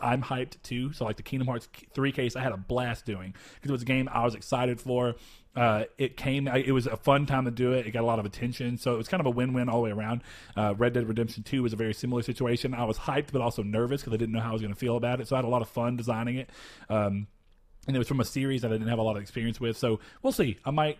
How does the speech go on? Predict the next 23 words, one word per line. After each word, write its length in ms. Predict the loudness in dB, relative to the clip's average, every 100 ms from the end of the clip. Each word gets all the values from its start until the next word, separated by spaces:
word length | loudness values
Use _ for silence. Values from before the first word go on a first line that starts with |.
| -12 -4
very 320 | -2 0 -2
well 400 | 0 0 0 -2
do 160 | -4 0
that. 220 | 0 0
And 80 | -2
that's 100 | -6
Saul. 380 | -2 0 0 -2
That 220 | -2 -2
didn't 140 | -2 -2
have 100 | -2
anything 160 | -2
to 60 | -2
do 100 | -4
with 80 | -4
Saul 240 | -4 -6 -2
anyway. 300 | -2 -2 -6
So 240 | -8 -12 -14 -20 -6
we'll 120 | -2
leave 120 | 0 0
it 160 | -2
at 200 | -2 -4 -8 -14 0
that. 40 |
Uh, 300 | 6 8 6